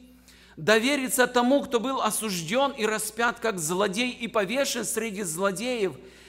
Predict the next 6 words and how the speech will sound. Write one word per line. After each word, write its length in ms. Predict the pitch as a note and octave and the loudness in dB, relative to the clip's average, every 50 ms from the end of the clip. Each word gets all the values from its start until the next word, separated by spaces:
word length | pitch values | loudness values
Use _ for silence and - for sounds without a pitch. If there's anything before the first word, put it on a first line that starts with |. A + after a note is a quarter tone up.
| - - - | -20 -20 -12
человеку 580 | - - - A#3+ A#3 B3 B3 C#4 D4+ C#4+ - C4 | -6 -2 2 4 6 6 4 4 -2 -2 0 0
низкого 560 | B3 B3 B3+ C#4 D4+ C#4 - - - A#3+ A#3 | 2 4 4 2 2 0 -2 -2 -2 -2 -2
происхождения 920 | - G#3+ A#3 B3 G3+ - - A3+ A#3 F#3+ E3+ D#3+ G3+ B3 B3+ B3 A#3+ A#3 A3 | 0 0 -2 -2 -2 -4 -2 -2 -2 -2 -4 -6 -4 -2 -2 0 -2 -2 -4
из 280 | A#3+ A#3 A3 F3+ F3+ | -4 -6 -6 -4 -4
бедной 420 | E3 D#3 A#3 B3+ B3 G#3+ A#3+ A3+ G3+ | -4 4 4 4 4 4 0 -4 -2
семьи, 800 | E3 - - A3 G#3+ G#3+ G3 G3+ A#3+ B3+ B3+ A#3+ - - - | -2 -2 -2 -2 -4 -4 -4 -4 -4 -4 -4 -6 -8 -14 -20